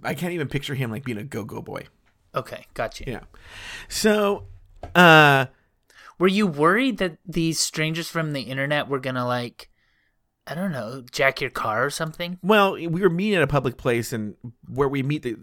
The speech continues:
Speaker 1: there's mandatory valet, so they would have no access to my car. However,
Speaker 2: Okay.
Speaker 1: I did take, and I don't know why I'm considering this for safety,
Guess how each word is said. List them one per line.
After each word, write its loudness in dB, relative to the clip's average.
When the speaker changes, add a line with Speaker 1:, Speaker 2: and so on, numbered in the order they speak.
Speaker 1:
there's -8
mandatory -4
valet, -8
so -4
they -2
would 2
have 2
no 0
access -10
to -12
my -16
car. -14
However, 2
Speaker 2:
Okay. -10
Speaker 1:
I 0
did 0
take, 0
and 2
I 2
don't -2
know 0
why 2
I'm -2
considering -4
this -2
for -6
safety, -4